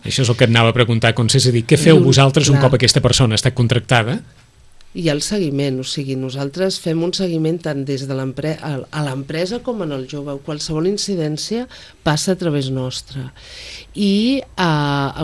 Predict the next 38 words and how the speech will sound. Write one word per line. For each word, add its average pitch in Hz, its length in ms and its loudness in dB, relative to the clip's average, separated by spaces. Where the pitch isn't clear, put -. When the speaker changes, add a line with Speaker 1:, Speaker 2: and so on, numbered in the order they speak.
Speaker 2:
una 180 240 2
vegada 156 340 0
finalitzat, 139 760 -4
aquest 156 260 -4
jove 170 260 0
no 175 160 0
el 143 80 -4
deixem. 139 500 -4
O - 380 -20
sigui, 131 240 -4
si 147 180 -4
és 143 100 -6
un 151 140 -4
jove 165 320 -2
que 135 180 -4
no, 147 440 -2
eh, 143 300 -4
li 143 240 -2
han 147 320 0
renovat 139 360 2
un 147 100 0
contracte, 156 460 0
Speaker 1:
Mhm. 175 280 2
Speaker 2:
torna 139 260 -4
a 131 40 -10
passar 147 260 -8
amb 151 100 -4
nosaltres 170 560 -6
i 175 360 -4
al 151 220 -6
servei 135 360 -4
local 160 480 -4
per 160 180 -2
Speaker 1:
O - 20 4
sigui, 127 160 2
el 107 100 2
mes 135 200 4
d'octubre 147 360 6